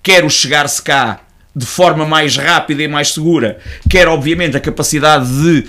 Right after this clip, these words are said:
eh, eh, eh, se deslocar dentro do concelho também de forma rápida e segura é importante. A quest-, temos um, felizmente temos um património histórico,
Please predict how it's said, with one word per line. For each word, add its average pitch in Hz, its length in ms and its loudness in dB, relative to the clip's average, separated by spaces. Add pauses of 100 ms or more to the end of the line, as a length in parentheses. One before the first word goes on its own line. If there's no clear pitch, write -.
(180)
eh, 135 220 -2
eh, 127 520 0
eh, 120 40 -4
se - 160 -6
deslocar 151 500 0
dentro 156 280 0
do 156 80 -2
concelho 156 420 0
também 165 300 0
de - 80 -2
forma 143 260 0
rápida 127 320 -2
e 120 80 -2
segura 110 320 -4
é - 20 0
importante. 165 640 -2 (500)
A 185 80 4
quest-, - 300 -2 (100)
temos 233 280 0
um, 185 120 2 (160)
felizmente 160 680 -2
temos 156 260 -4
um 165 100 0
património 156 540 -2
histórico, 143 680 -2